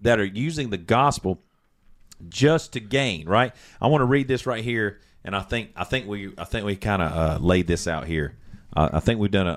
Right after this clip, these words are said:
an, an awesome job at, at preaching and teaching truth tonight, um, because the Bible <clears throat> says this in Titus. In Titus chapter one, verse ten,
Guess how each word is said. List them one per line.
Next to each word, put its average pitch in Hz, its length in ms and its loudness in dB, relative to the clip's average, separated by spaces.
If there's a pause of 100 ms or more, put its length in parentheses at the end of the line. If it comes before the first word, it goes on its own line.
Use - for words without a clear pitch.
an, 82 140 -6
an 82 180 -6
awesome 87 340 -4
job 85 340 4
at, 80 220 -2
at - 240 -4
preaching 101 480 0
and 80 100 -8
teaching 92 340 -4
truth 101 460 -2
tonight, 76 420 -2 (480)
um, 85 260 2
because 85 380 0
the 85 100 0
Bible 98 440 4
<clears throat> - 0 -
says 92 320 2
this 95 260 2
in 82 100 -2
Titus. 104 640 0 (420)
In 82 200 -2
Titus 107 560 2 (200)
chapter 101 400 0
one, 92 240 2
verse 92 280 2
ten, 90 400 2